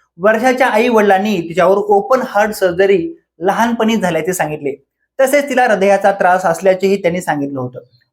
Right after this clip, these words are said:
मात्र शाळेत वावरत असताना वर्षा कधी आजारी जाणवली नाही, असंही त्यांच्या शिक्षकांनी म्हटलं आहे.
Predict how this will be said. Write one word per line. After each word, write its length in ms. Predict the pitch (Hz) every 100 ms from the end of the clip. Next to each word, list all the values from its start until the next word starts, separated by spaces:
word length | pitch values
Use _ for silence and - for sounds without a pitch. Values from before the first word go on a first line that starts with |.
| 143
मात्र 280 | 131 156 165
शाळेत 340 | 165 156 185
वावरत 340 | 170 156 196 196
असताना 440 | 175 185 196 165 165 - _ 170
वर्षा 340 | 214 220 269
कधी 260 | 247 233 254 -
आजारी 380 | 175 196 240 269
जाणवली 360 | 240 208 196 190
नाही, 320 | 175 165 160 - _ 185
असंही 280 | 196 220 214
त्यांच्या 260 | 175 185 185
शिक्षकांनी 500 | 175 - 175 160 151
म्हटलं 260 | 139 139
आहे. 160 | 131